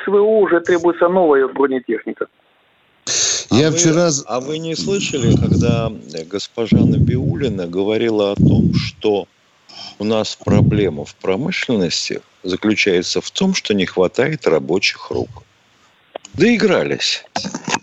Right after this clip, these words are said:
Speaker 3: Давайте всех делать юристами, экономистами, манагерами. А как вот напильник или сварочный, э,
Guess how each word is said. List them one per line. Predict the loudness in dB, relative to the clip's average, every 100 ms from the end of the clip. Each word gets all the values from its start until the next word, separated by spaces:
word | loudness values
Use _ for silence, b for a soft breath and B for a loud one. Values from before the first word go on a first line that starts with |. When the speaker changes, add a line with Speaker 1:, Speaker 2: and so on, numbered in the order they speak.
| _
Speaker 3:
Давайте | 0 2 2 2 -2
всех | 0 2 2 0
делать | 0 0 0 -2 -4 -8 -4
юристами, | 0 2 2 0 0 0 0 -2 -4 -6 -2
экономистами, | 2 2 2 -2 -2 0 0 -2 -2 -2 0 -2 -4 B B _
манагерами. | 0 2 2 2 2 2 2 0 -2 -6 -8 -18 -18 B B B B
А | -6 -2
как | 0 -2 -2
вот | -2 -2 -2 -8
напильник | -2 -2 0 -2 -2 0 -2 -2
или | -2 -4
сварочный, | 0 0 0 -4 -4 -2 -2 -2 -4 -8
э, | -12 -16